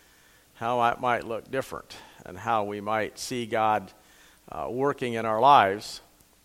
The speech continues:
and, uh, than, than what we do. So it kinda goes along with this idea of idolatry, lack of control, worshiping food, worshiping our bellies, worshiping the things of this earth more than the things of God.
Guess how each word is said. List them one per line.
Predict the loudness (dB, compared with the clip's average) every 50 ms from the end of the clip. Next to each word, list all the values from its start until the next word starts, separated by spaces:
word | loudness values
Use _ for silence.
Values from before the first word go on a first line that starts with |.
| -20 -20 _ _ -10
and, | -8 -6 -6 -4 -6 -6 -8 -10 -14 -16 _ _ _ _ _ _ _ _ _ -20 -20 -20 -14
uh, | -12 -10 -10 -10 -12 -14 -16 -20 -20 -20 _ _ _ _ _ _ _ _ _ _ _
than, | -14 -6 -4 -2 -2 -2 -6 -10 -14 -18 -20 _ _ _ _ _ -18 -10
than | -8 -8 -8 -4
what | -4 -4 -4 -4
we | -8 -4
do. | 0 0 2 2 0 -2 -6 -14 -20 -20 _ _ _ _ _ _ _ _ _ _ -20 -20 -20 -20 -20 -20 -20 -20 -20 -20 -20 -20 -20 -20 -20 -20 -20 -20 _ _ _ _ _ _ _ _ _ _ _ _ _ _ _ _ _ _ _ -8
So | 2 8 10 12 10
it | 10 10
kinda | 8 10 10 10 10
goes | 10 8 8 8 8
along | 6 8 10 10 10 10 8
with | 4 2
this | 2 0 2 4
idea | 6 6 6 6 6 4 4 4
of | 6 6
idolatry, | 6 6 6 6 8 8 8 8 6 4 0 -4 -6 -4 -6 -6 -10 -14 -18 -20 -20 -20 -12 -4
lack | 0 4 4 4 4 2
of | 0 -4 -4
control, | -4 -10 -10 -8 -8 -4 0 2 4 4 4 2 0 -2
worshiping | 0 0 0 0 0 -4 -6 -4 -4 -6 -6
food, | -8 -4 -2 0 0 0 0 -2 -2
worshiping | -2 -2 -2 -2 -2 -6 -4 -4 -2 0
our | 0 0 0
bellies, | 2 4 6 6 6 4 2 0 -4 -8 -10 -12 -12 -12 -8
worshiping | -4 -4 -4 -4 -6 -6 -6 -6 -4 -4
the | -6 -6
things | -4 -6 -6 -4 -4 -6
of | -6 -4
this | -4 -4 -4 -2 -2
earth | -2 -2 -2 -4 -8
more | -10 -6 -4 -4 -4
than | -4 -4 -6
the | -6 -8
things | -6 -6 -6 -6 -6 -8
of | -10 -8 -4
God. | 0 0 2 0 0 -4